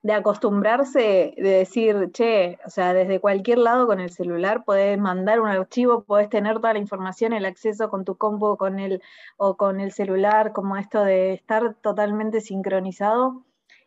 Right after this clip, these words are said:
Y cuando hay alguien que me dice algo, "No, porque lo tengo en la compu", uy, es rarísimo,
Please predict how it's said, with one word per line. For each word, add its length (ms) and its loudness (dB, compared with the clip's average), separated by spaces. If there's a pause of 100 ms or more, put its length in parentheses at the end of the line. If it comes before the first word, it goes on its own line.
Y 100 -10
cuando 360 -2
hay 160 2
alguien 260 2
que 120 -2
me 100 -4
dice 240 -4
algo, 200 0
"No, 220 0
porque 320 -4
lo 220 -4
tengo 220 -2
en 80 -2
la 120 -6
compu", 400 -8
uy, 360 -6
es 160 -8
rarísimo, 680 -6